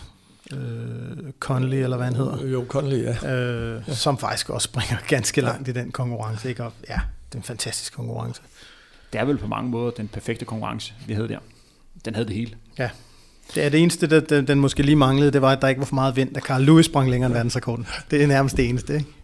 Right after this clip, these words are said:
Speaker 3: Lad os, øh, gå lidt videre. Kan mærke, at vi er stadig i gang med opvarmning. Nu har vi et kort ja eller nej spørgsmål. Vi får det begge to.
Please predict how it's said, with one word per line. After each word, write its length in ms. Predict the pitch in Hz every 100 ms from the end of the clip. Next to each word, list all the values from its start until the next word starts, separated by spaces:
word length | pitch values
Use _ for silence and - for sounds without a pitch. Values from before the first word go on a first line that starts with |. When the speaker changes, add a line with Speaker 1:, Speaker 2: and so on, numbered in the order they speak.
| - - - - -
Speaker 3:
Lad 280 | 123 143 147
os, 300 | 135 - 139
øh, 320 | 120 110 95
gå 140 | -
lidt 240 | 123 - 131
videre. 280 | 135 165
Kan 200 | 156 -
mærke, 260 | 113 113 131
at 60 | -
vi 60 |
er 40 | 117
stadig 400 | - 120 135 131
i 40 |
gang 280 | 110 113 120
med 180 | 117 107
opvarmning. 600 | - 131 - - 110 107 - -
Nu 160 | 127 127
har 240 | 131 120
vi 120 | 113 110
et 180 | - - -
kort 260 | - 113 165 113
ja 80 |
eller 140 | 117 143
nej 140 | 139
spørgsmål. 420 | 143 139 - 139 - - -
Vi 80 | 113
får 200 | - 113
det 80 | 113
begge 160 | 127
to. 260 | - 127